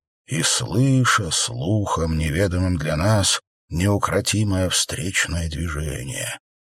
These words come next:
Однажды они встретятся,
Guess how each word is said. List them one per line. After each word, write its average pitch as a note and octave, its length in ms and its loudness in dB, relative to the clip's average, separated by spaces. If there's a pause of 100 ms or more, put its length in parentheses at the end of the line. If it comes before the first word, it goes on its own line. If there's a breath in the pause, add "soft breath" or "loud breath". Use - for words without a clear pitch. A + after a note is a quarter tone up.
(120)
Однажды E2+ 580 2
они G2 200 4
встретятся, F#2+ 1200 0